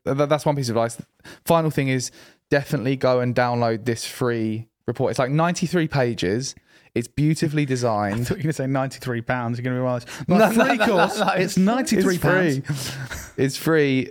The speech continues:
Speaker 1: It's ninety-three pages, and there's, I've read through the whole thing 'cause I'm sad, and it's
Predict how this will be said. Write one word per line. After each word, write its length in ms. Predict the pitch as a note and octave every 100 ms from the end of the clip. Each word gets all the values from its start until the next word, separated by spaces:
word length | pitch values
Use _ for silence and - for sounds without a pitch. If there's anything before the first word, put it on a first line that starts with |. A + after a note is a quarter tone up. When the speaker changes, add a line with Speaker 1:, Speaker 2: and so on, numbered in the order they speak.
| -
Speaker 1:
It's 160 | A#2+
ninety-three 400 | D3 D3 C#3+ C#3
pages, 340 | C3+ C3+ B2 A2+
and 260 | - A#2+
there's, 380 | A#2+ A#2+ A#2 A#2 - - -
I've 200 | C3 C#3
read 160 | D3+ D3
through 160 | D3
the 100 | C3+
whole 160 | C3+ B2+
thing 340 | B2 A#2+ G#2+ A2+
'cause 120 | A#2
I'm 120 | A#2
sad, 480 | A2+ A#2+ G#2 G#2+ A2+ - - - -
and 160 | B2+ B2+
it's 520 | B2+ - - - -